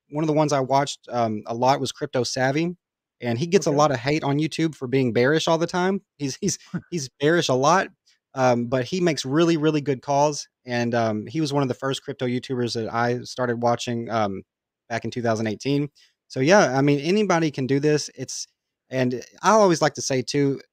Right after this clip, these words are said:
Speaker 1: don't, uh, i-, if you're doing T A, don't, don't overclutter your chart. Th-, there's a lot about T A that I'm probably still don't know and understand, and we learn every day.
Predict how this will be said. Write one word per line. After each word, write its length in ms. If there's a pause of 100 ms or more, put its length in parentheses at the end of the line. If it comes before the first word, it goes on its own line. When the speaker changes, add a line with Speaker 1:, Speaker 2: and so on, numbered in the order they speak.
Speaker 1:
don't, 200
uh, 120 (420)
i-, 220
if 140
you're 60
doing 220
T 200
A, 160
don't, 240 (200)
don't 140
overclutter 500
your 120
chart. 320 (260)
Th-, 220
there's 240
a 100
lot 260
about 220
T 140
A 100
that 100
I'm 160
probably 280
still 240
don't 200
know 200
and 100
understand, 480
and 180
we 80
learn 280
every 240
day. 360